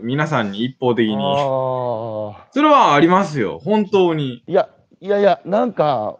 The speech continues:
Speaker 2: 俺、浩平ちゃんから今聞いてて、俺が今朝ラジオやってる意味も、よく聞かれるんですよ。「何のためにやってんの？」って言われて、俺も別に目的ないので、「ええ、好きでやってる」って言ってんだけど、
Speaker 1: うん。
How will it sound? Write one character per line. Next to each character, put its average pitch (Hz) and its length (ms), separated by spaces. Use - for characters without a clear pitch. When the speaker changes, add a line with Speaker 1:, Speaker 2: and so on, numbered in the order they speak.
Speaker 2:
俺、 180 420
浩 190 240
平 214 140
ち - 100
ゃ 202 100
ん 202 140
か 196 120
ら 196 160
今 202 200
聞 165 180
い - 20
て 160 100
て、 143 100
俺 165 220
が 214 140
今 220 240
朝 190 160
ラ 185 80
ジ 170 80
オ 170 40
や 139 100
っ - 20
て 143 180
る 139 80
意 175 80
味 131 140
も、 107 480
よ 240 140
く 196 60
聞 - 100
か 208 140
れ 254 60
る 262 60
ん 233 40
で 156 100
す 120 60
よ。 123 100
「何 170 200
の 202 80
た 208 100
め 233 80
に 220 80
や 151 80
っ - 20
て 151 120
ん 147 80
の？」 123 60
っ - 20
て - 80
言 123 60
わ - 20
れ 107 80
て、 123 40
俺 165 160
も 202 140
別 180 160
に 180 80
目 151 180
的 185 240
な 196 80
い 196 60
の 123 100
で、 107 320
「え 170 120
え、 - 20
好 135 60
き - 220
で 160 60
や 120 80
っ - 20
て - 140
る」 104 100
っ - 20
て - 260
言 - 80
っ - 20
て 123 100
ん 120 40
だ 95 80
け 95 100
ど、 90 440
Speaker 1:
う 131 40
ん。 98 240